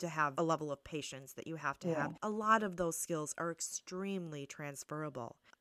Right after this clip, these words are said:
Speaker 1: And I've,
Speaker 2: Mm-hmm.
Speaker 1: I've talked with a lot of people who have said, "I, I'm, I've been a teacher for many years. What can I do?"
Speaker 2: Mm-hmm.
Speaker 1: Like,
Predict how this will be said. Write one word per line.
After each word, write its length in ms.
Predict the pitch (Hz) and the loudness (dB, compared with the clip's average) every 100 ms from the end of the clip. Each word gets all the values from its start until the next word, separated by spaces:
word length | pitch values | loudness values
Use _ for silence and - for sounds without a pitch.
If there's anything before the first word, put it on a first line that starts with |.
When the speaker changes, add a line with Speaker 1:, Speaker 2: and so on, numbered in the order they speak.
| - | 4
Speaker 1:
And 120 | 202 185 | 8 10
I've, 160 | 185 | 8
Speaker 2:
Mm-hmm. 100 | 165 | 8
Speaker 1:
I've 140 | 175 170 | 6 8
talked 240 | 185 170 | 4 2
with 100 | 175 | 2
a 40 | 175 | 4
lot 200 | 175 214 | 4 4
of 60 | |
people 240 | 170 151 156 | -2 -2 -2
who 120 | 160 | 0
have 140 | 147 | 0
said, 200 | - 156 | -2 -2
"I, 140 | 143 147 - | -2 -4 -4
I'm, 340 | 156 165 160 - _ - | -4 -6 -10 -14 _ -4
I've 180 | 160 160 | -2 0
been 120 | 170 | -2
a 40 | 160 | -2
teacher 280 | - - 156 | -4 -8 -6
for 120 | 170 | -4
many 220 | 165 156 | -4 -4
years. 360 | 170 208 147 - _ - 135 - | -4 -4 -4 -8 _ -20 -16 2
What 180 | 185 196 | 2 4
can 120 | 196 | -4
I 80 | 165 | 0
do?" 280 | 180 - - - | -2 -4 -6 4
Speaker 2:
Mm-hmm. 220 | 214 185 | 6 6
Speaker 1:
Like, 220 | 143 139 | 4 0